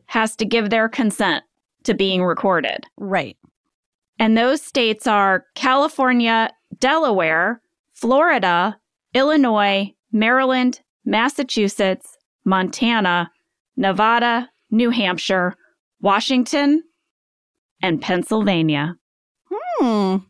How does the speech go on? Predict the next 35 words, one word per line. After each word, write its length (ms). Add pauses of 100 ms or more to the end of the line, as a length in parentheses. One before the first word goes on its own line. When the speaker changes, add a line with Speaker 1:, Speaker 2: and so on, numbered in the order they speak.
(440)
Speaker 1:
So 680 (220)
Speaker 2:
He 260
is 140
breaking 400
the 100
law. 480 (300)
Speaker 1:
He 200
is 180
breaking 360
the 80
law. 200
Now, 180
there 140
are 200
exceptions. 960 (460)
You 200
can 480
videotape 540
or 80
record 500
anything 440
in 60
a 60
public 440
space, 640 (420)
but 140
this 160
is 140
not 200
a 40
public 340
space. 460 (720)
Or 380
you 240
can 320